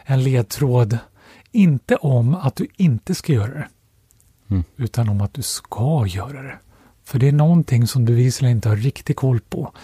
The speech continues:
Speaker 1: och inte har gjort förr.
Speaker 2: Mm.
Speaker 1: Det är det som kommer utveckla dig. Det som känns bekvämt, det kan du redan.
Speaker 2: Mm.
Speaker 1: Och det utvecklar inte dig eller någon annan. Det är de sakerna du är rädd för som verkligen leder dig framåt.
Speaker 2: Mm.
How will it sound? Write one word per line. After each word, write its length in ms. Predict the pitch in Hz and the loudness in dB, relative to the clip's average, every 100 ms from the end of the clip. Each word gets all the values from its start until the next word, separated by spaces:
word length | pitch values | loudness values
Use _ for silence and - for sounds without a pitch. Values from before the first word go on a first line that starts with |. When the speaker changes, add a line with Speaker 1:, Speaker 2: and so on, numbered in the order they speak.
| - | -20
Speaker 1:
och 260 | - - 151 | -12 0 2
inte 280 | 120 95 110 | 2 0 0
har 40 | |
gjort 260 | 101 95 - | 0 -2 -8
förr. 480 | - 165 147 139 - - - | -2 0 0 -4 -14 -14 -2
Speaker 2:
Mm. 120 | 95 | 0
Speaker 1:
Det 80 | 104 | 0
är 200 | 95 147 | 0 -2
det 60 | 156 | 0
som 160 | - | -2
kommer 200 | 127 117 | 0 -2
utveckla 560 | 147 113 - 135 - 131 | -2 -4 -4 -6 -4 -8
dig. 220 | 139 139 - - - _ | -8 -14 -16 -20 -20 _
Det 160 | 139 135 | 2 2
som 200 | 139 123 | 2 2
känns 320 | - 135 - | 2 2 0
bekvämt, 420 | 123 - 170 117 | -2 2 0 0
det 80 | 147 | -4
kan 400 | - - 120 165 | -6 -4 0 2
du 120 | 127 101 | 0 0
redan. 400 | 101 127 156 - _ | -2 -4 -8 -12 _
Speaker 2:
Mm. 140 | 104 90 90 | -4 -2 -4
Speaker 1:
Och 100 | - | -4
det 80 | 147 | -2
utvecklar 480 | 139 - 135 - 123 | -2 -2 -4 0 0
inte 160 | 113 110 | 0 0
dig 280 | 110 123 | 2 2
eller 120 | 110 101 | 2 0
någon 140 | 107 | 0
annan. 240 | 113 143 117 | 0 -4 -4
Det 60 | 127 | 0
är 40 | |
de 120 | 131 | 0
sakerna 300 | - 120 123 | 0 0 0
du 160 | 110 113 | 2 2
är 40 | |
rädd 300 | 104 185 113 | 2 2 0
för 300 | - 180 143 _ - - - - | -6 -8 -8 _ -20 -20 -20 -6
som 180 | 131 | 0
verkligen 260 | 110 98 113 | 2 2 2
leder 200 | 117 104 | 2 2
dig 100 | 104 | 0
framåt. 400 | 123 123 131 - _ - | -2 -6 -8 -18 _ -4
Speaker 2:
Mm. 180 | 95 | -2